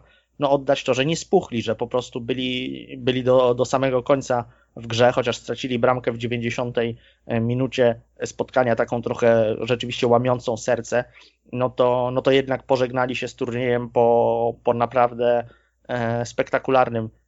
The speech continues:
widowisku. Na przykład poszukałbym takiego porównania do tego, w jaki sposób Niemcy, e, na drodze do, do złota na mundialu rozprawili się, się z Brazylią, triumfując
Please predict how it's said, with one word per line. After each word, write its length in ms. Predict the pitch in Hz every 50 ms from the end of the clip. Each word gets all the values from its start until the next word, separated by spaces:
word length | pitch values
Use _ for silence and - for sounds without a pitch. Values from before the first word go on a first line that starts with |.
| _ _
widowisku. 540 | - 117 117 127 131 120 120 113 - - 123
Na 80 | 117 113
przykład 360 | - - - 120 120 - - - - - _ _ - 95 92 92 90 - - -
poszukałbym 480 | - 135 - 139 131 135 135 131 135 127
takiego 280 | 131 123 - 135 123
porównania 500 | 120 - 143 139 127 127 131 127 127 127
do 80 | 123 123
tego, 260 | - - 135 123 123
w 40 | 120
jaki 220 | 131 123 - 127
sposób 340 | - - 127 123 - - 123
Niemcy, 540 | 131 131 131 127 127 123 - 131 123 123 120 - - - _ _ _ _
e, 640 | - - 117 117 117 117 117 117 117 117 117 120 120 120
na 140 | 123 131
drodze 320 | 135 135 135 131 127 135 120
do, 340 | 120 127 120 120 120 120 117
do 80 | 123 123
złota 340 | 117 127 131 123 - 127
na 100 | 117 120
mundialu 440 | 120 120 120 120 117 120 120 123 120
rozprawili 540 | 117 127 120 123 - 131 123 123 123 123 120
się, 320 | 120 135 127 123 120 120
się 140 | 117 - 127
z 60 | 120
Brazylią, 680 | 120 123 123 127 131 156 151 139 123 113 107 107 107 - _
triumfując 640 | - - 117 110 113 - 123 117 110 110 113 -